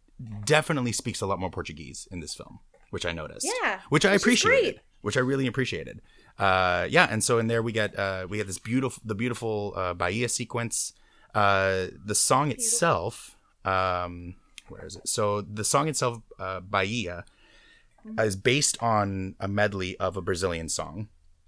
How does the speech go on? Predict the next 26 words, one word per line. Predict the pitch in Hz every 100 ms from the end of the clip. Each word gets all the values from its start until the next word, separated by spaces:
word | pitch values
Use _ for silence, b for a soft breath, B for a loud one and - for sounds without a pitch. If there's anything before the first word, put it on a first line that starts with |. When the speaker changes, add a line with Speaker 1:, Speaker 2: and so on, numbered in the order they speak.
| _ _ - -
Speaker 1:
I'm | 117
gonna | 110
Speaker 2:
Mm-hmm. | 107
Speaker 1:
try | - 117 120
and | 117
see | -
if | 95
I | 92
can | 92
do |
this. | 85 -
I'm | 104
not | 107
very | 117 123
good | 117
with | 101
Portuguese, | - 92 90 85 92 107 - -
uh, | 87 87 87 85 -
even | 110 104
though | 98 98
Portuguese | 107 98 95
and | 92
Spanish | 82 90 90
are | 87
very | 87 78
similar. | - - 85 90 113 151